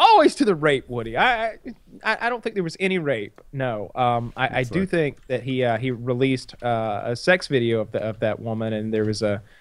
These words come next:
Speaker 1: a lawsuit, and he lost a lot of money, and he filed bankruptcy, but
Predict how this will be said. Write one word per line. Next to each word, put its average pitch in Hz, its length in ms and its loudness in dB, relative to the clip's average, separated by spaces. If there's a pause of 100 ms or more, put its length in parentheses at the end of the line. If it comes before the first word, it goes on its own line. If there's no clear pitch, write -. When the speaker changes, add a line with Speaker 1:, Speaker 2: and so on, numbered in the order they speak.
(140)
Speaker 1:
a 110 60 2
lawsuit, 120 840 4
and 110 80 -6
he 113 120 -2
lost 113 340 2
a 120 40 0
lot 113 200 4
of 107 100 -2
money, 113 440 0
and 107 80 -2
he 107 60 -4
filed 107 300 2
bankruptcy, 127 800 4
but 107 380 0